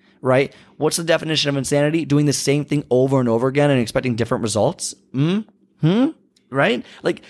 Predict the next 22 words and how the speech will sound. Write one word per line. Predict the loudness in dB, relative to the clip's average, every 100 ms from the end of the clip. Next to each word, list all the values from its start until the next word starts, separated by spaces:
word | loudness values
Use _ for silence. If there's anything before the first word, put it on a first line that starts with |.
| -10 -2
don't | 0 0
expect | 0 -2 -2
different | -2 0
results | 0 2 0
by | 0
doing | -2 0
the | 0
same | -2 -2
thing | -2 -4
over | -4 -4
and | -2
over | -2 0
again. | -2 -4
If | -6 -4
your | -2
results | -2 0 0 0
aren't | -2 -4
happening, | -2 -4 -2 -4 -4 -6 -18 _ -20
backtrack | -2 0 0 0 0 0
a | 0
little | 0 2
bit, | 2 0